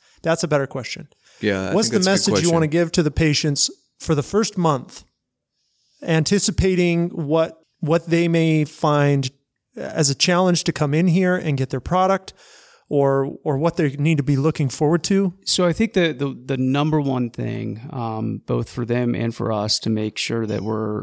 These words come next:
Speaker 3: upholding our promise from a user experience perspective is to register on wholesome dot co. And that pre-registration takes the burden off and, and, and, you know,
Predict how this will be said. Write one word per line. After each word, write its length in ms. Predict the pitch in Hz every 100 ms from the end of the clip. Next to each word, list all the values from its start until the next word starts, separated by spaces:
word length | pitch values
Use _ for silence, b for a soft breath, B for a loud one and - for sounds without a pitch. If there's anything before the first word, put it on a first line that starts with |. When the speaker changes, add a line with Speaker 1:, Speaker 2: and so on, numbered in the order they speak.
| -
Speaker 3:
upholding 420 | 113 131 127 123
our 200 | 113 110
promise 400 | - 117 110 107
from 160 | - 107
a 40 |
user 280 | 107 113 110
experience 400 | 104 - 107 104
perspective 560 | 110 - 107 - 104 101
is 140 | -
to 120 | -
register 720 | 113 120 120 113 120 110 110
on 160 | 110 110
wholesome 400 | 113 113 - 117
dot 220 | 104 101
co. 320 | - 104 - _ _ _ _ -
And 120 | 123
that 160 | 135 -
pre-registration 1200 | 170 156 147 127 - 131 127 120 123 113 110 107 b b b _
takes 260 | - 127 -
the 80 | 117
burden 520 | 120 120 123 117 -
off 380 | 120 113 110 -
and, 140 | 117
and, 240 | 117 117 110
and, 240 | 107 85 -
you 120 | 127
know, 160 | 110